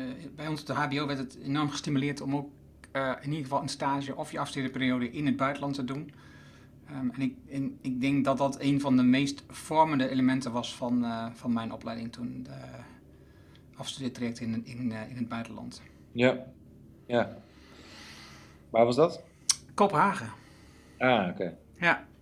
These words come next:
Speaker 1: ja. En het, ik denk dat het gewoon gaat om het idee dat je gewoon in een totaal andere cultuur bent en je moet aanpassen en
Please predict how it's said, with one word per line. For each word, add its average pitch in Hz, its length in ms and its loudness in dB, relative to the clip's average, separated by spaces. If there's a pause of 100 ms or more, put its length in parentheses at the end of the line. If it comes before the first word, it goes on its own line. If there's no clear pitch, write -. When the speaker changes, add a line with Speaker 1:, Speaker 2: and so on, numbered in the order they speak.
(260)
Speaker 1:
ja. 160 300 4 (140)
En 139 140 -2
het, 139 300 -8
ik 131 80 -8
denk 143 180 -2
dat 131 140 -8
het - 100 -14
gewoon 139 220 0
gaat 139 280 -2
om 135 100 -2
het 127 100 -4
idee 131 260 0
dat 123 180 -12
je - 100 -10
gewoon 131 240 0
in 123 100 2
een 123 60 0
totaal 139 200 0
andere 123 260 0
cultuur 135 360 -6
bent 120 240 -2
en 120 100 0
je 120 60 2
moet 123 200 -2
aanpassen 127 560 -2
en 123 320 0